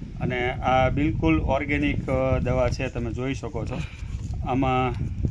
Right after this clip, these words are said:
કોઈ જગ્યાએ ડેન્જરનું સાઇન નથી. અ, આ ઓર્ગેનિક ઉપાય છે અને એની સાથે તમારે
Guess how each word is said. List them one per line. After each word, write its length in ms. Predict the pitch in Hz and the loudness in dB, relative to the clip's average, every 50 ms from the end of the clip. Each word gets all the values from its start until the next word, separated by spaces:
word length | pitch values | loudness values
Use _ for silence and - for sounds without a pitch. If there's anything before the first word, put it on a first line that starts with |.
| - - | -2 -2
કોઈ 180 | 143 143 143 | -2 -2 0
જગ્યાએ 400 | 135 135 127 120 127 127 127 123 | 0 0 0 0 0 0 0 0
ડેન્જરનું 840 | 120 120 123 127 135 135 131 139 139 131 131 135 131 131 131 127 123 | 0 0 2 2 2 4 4 4 4 4 4 4 4 4 2 2 0
સાઇન 360 | - - 127 127 131 131 131 | 0 0 0 2 4 4 4
નથી. 380 | 135 139 147 - 127 131 - - - - - - - - - - - - - - - | 4 2 2 0 -2 -2 -2 -4 -4 -4 -2 0 0 0 0 -2 -2 0 0 0 0
અ, 40 | 123 120 120 120 123 123 - - 123 | 0 0 0 0 0 0 -2 0 2
આ 160 | 123 123 127 | 2 2 2
ઓર્ગેનિક 460 | 123 123 131 135 135 143 143 139 - | 2 2 0 2 2 4 4 4 4
ઉપાય 340 | 135 123 - 131 120 117 120 | 2 2 2 2 2 2 2
છે 140 | - 123 127 - - - - - - - - - - - - - - - | 0 0 0 0 0 0 0 0 0 0 -2 -4 -2 -2 -2 -2 -2 -4
અને 340 | 135 135 139 139 139 - - - - 143 | -4 -4 -4 -4 -2 -2 -2 -2 -2 -2
એની 200 | 156 175 175 156 | 0 0 0 0
સાથે 380 | - 143 135 135 - - - - - - - - - - - - - - - - - | 0 0 0 0 -2 -2 -4 -4 -4 -2 -2 -2 -2 -4 -4 -4 -4 -4 -4 -4 -4
તમારે 280 | 131 135 139 127 120 | -2 -2 0 0 -2